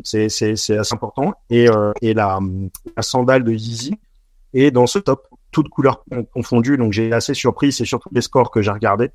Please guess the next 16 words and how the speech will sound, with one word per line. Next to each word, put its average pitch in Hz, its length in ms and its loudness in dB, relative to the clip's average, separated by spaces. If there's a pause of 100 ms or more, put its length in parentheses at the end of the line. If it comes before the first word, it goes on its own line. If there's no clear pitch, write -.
(360)
Et 104 60 -8
c'est 120 140 -2
ce - 60 -8
qui 131 100 -4
me 120 60 2
fait 123 160 2
dire 120 180 4
ça 127 120 2
aujourd'hui. 113 360 2 (800)
Après, 135 340 2
dans 131 100 6
l'association 123 640 2
un 123 60 4
peu 127 140 -2
rigolote, 123 440 2
qui - 80 -20